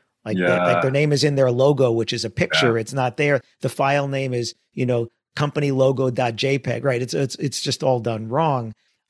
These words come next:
Speaker 1: I had somebody go through my website, my friend Brian Lawrence. I had him and, uh, Matt Campbell. They went through my website. They did the S E O. But I don't have them doing this every month because it doesn't change, right? For me, it
Speaker 2: Right.
Speaker 1: doesn't change. And I really,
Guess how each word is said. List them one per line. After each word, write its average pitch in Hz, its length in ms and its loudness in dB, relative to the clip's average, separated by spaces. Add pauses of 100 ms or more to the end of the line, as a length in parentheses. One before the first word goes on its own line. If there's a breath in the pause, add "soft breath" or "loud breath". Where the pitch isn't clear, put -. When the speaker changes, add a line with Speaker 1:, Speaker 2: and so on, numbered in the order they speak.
(140)
Speaker 1:
I 151 140 4
had 175 200 0
somebody 143 300 0
go 131 140 0
through 131 180 -10
my 127 80 0
website, 117 420 0
my - 80 -8
friend 120 240 -6
Brian 120 320 -4
Lawrence. 113 320 -8
I 120 80 -4
had 117 220 -2
him 127 320 -4
and, 113 320 -8
uh, 107 240 -6
Matt 113 240 -6
Campbell. 120 320 -4
They 107 80 -2
went 117 180 -6
through 123 140 -12
my 120 80 -2
website. 110 500 -6
They 107 220 -6 (100)
did 131 160 0
the 127 160 -2
S 110 180 -4
E 110 140 -8
O. - 160 -14 (580)
But 143 140 2
I 143 80 4
don't 170 160 2
have 165 240 -2
them 143 160 -4
doing 147 240 0
this 120 180 -2
every 117 280 -2
month 113 340 -10
because 123 500 -4
it 120 140 -6
doesn't 131 240 -4
change, - 560 -4
right? 110 160 -6
For - 80 -8
me, 123 220 -2
it 107 80 -4
Speaker 2:
Right. 101 60 2
Speaker 1:
doesn't 107 200 -4
change. 160 420 0 (560)
And 135 180 0
I 147 100 -2
really, 185 540 0